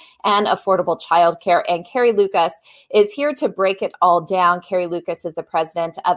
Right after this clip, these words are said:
Independent Women's Forum, vice president of Independent Women's Voice,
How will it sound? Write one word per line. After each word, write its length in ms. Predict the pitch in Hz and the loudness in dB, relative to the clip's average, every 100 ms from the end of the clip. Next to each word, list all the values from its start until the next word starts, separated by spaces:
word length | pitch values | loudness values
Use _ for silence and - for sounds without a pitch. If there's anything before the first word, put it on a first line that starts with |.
| - | -2
Independent 380 | 262 302 285 233 | -2 0 -2 -4
Women's 300 | 196 185 - | -4 -4 -4
Forum, 320 | 196 190 180 | -4 -2 -2
vice 260 | 190 214 | 0 -2
president 540 | - 226 214 196 196 - | -2 -2 0 -2 -6 -2
of 120 | 185 175 | -2 -2
Independent 460 | 214 254 - 226 180 | -2 -4 -4 -8 -6
Women's 280 | 185 175 - | -6 -6 -4
Voice, 400 | 180 175 190 | 2 2 0